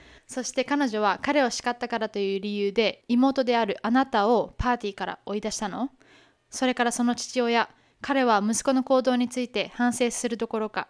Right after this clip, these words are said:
言い訳し、あなたのお姉さんはそれを許したって？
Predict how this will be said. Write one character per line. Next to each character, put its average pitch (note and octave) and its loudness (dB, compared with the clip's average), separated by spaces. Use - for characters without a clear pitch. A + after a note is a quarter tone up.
言 A3+ -2
い B3+ 2
訳 B3 -2
し、 - -6
あ A#3 0
な C4+ 4
た C#4+ 4
の A3 2
お G#3+ 2
姉 A3+ 2
さ G#3 -6
ん G3+ -4
は G3+ 0
そ A#3 -6
れ A#3 -2
を A3+ 0
許 G#3+ 0
し - -6
た C#4 0
っ - -8
て？ E3+ -6